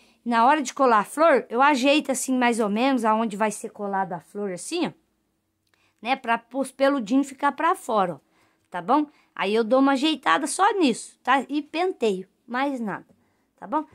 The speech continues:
Então, vamos finalizar aqui o nosso tapete e, e eu já vou voltar com vocês pra gente fazer. Eu vou mostrar, tá, gente? Vou só mostrar pra vocês como que eu, é, posiciono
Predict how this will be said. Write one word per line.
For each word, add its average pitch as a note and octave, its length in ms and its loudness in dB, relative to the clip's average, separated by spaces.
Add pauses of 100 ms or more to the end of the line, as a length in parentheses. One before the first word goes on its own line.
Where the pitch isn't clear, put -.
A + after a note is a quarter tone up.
(140)
Então, A#3+ 160 -6
vamos D#4+ 220 2
finalizar A3+ 580 0
aqui F4 260 -6 (540)
o A3+ 60 -12
nosso G#3 300 -4
tapete A3+ 600 -6
e, A3+ 300 -12
e A3 120 -8
eu A3+ 140 0
já B3 160 0
vou A#3+ 180 -4
voltar B3 460 -2
com A#3 160 -14
vocês A3+ 560 -6 (720)
pra A3 180 -6
gente B3 300 -6
fazer. B3 580 -2 (260)
Eu A3+ 220 -4
vou B3 140 2
mostrar, C#4+ 520 2
tá, B3+ 160 0
gente? G3+ 300 -6
Vou G3+ 180 -10
só A3+ 220 0
mostrar C4+ 440 2
pra G#3+ 120 -10
vocês B3+ 560 -6 (920)
como A3+ 340 -8
que - 160 -8
eu, B3+ 220 2 (760)
é, A3 220 -2
posiciono C4+ 1040 0